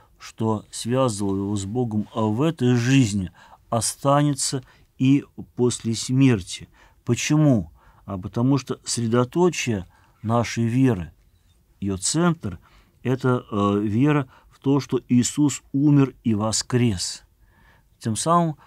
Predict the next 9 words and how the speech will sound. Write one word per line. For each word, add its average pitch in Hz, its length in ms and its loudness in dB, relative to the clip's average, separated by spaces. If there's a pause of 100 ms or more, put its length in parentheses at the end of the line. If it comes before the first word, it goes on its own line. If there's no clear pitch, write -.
(120)
Христос 113 420 -4
показал 127 560 0
свою 117 400 0
власть 127 680 0 (460)
над 120 420 0 (100)
жизнью 127 840 0
и - 80 -4
смертью. 127 800 0 (680)
Он 104 340 -2